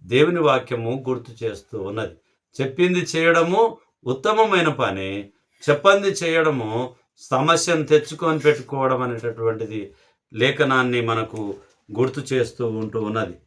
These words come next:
కాబట్టి ప్రియమైనటువంటి సహోదరి సహోదరులారా, దేవుని వాక్యము చెప్తున్నది ఏమిటి అని అంటే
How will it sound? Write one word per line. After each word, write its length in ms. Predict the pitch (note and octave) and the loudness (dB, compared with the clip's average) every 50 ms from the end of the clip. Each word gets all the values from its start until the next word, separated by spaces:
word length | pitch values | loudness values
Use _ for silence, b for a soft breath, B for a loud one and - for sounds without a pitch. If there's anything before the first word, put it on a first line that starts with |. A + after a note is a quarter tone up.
| _ _ _ _ _ _ - | _ _ _ _ _ _ 2
కాబట్టి 400 | E3+ F#3+ F#3+ G#3 G#3 - F#3+ D#3+ | 4 4 4 4 0 -2 -4 -6
ప్రియమైనటువంటి 720 | E3+ E3+ E3+ E3 E3 D#3+ D#3 D3+ C#3+ D3+ D3 D3 C3 D3 | -2 -2 0 0 0 0 0 0 0 0 0 0 0 -2
సహోదరి 560 | C#3 - - B2+ A2+ C3 C#3 C3+ C3+ C3 B2+ A2+ | -6 -6 -6 -6 -4 -4 -4 -2 -2 -4 -4 -6
సహోదరులారా, 880 | - B2+ B2 A#2 A#2+ A#2+ A#2+ A#2 A#2 A2+ A2+ A2+ A2 A2 G#2 G2 - - b b b b b b b b _ - | -6 -6 -4 -2 0 0 0 0 -2 -2 -2 -2 0 0 -2 -4 -6 -10 b b b b b b b b _ 0
దేవుని 340 | C3+ F#3 A3 A#3 A#3+ A3+ G3+ | 4 6 8 8 8 6 4
వాక్యము 920 | E3+ D#3 D3 D3+ D3+ C#3+ - D#3+ D3 B2+ A#2 G#2+ G#2 G2 G#2 G#2+ A2 - _ _ _ _ _ _ _ D3+ | 2 4 4 4 2 2 0 -2 -2 -2 -4 -4 -6 -6 -8 -10 -12 -14 _ _ _ _ _ _ _ 2
చెప్తున్నది 520 | E3 E3 F3 - G#3 G3 G3 F3+ E3 E3 | 2 2 2 0 2 2 2 2 2 2
ఏమిటి 340 | D#3 D#3 D3+ C3 D3 D3 C#3+ | 2 2 0 -2 -2 -2 -2
అని 160 | C3 A#2+ A2+ | -2 -2 -2
అంటే 580 | G#2+ G#2+ G2+ - A2 G2+ G2 G2+ G2+ G#2 - | -4 -6 -6 -6 -6 -6 -4 -6 -6 -8 -12